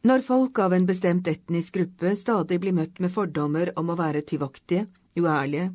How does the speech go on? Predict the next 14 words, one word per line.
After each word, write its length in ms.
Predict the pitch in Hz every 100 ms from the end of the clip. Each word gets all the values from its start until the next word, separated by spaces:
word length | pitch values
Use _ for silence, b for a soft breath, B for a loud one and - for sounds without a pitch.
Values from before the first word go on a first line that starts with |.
| -
eller 200 | - 156
dovne. 400 | 156 165 131 147 - _ _ _ _ _ _ _ _
De 160 | 160 185
blir 200 | 175 147
det 120 | 160
lett. 360 | 156 - _ - _ _ _ _ _ _ B B B B B
De 120 | 233
presses 360 | 269 254 233
inn 240 | 220 208 214
i 120 | 185
det 180 | 180 170
atferdsmønstret 1000 | 139 180 - 139 131 147 143 143 - 180
som 160 | 180 170
forventes. 760 | 185 165 160 151 180 175 -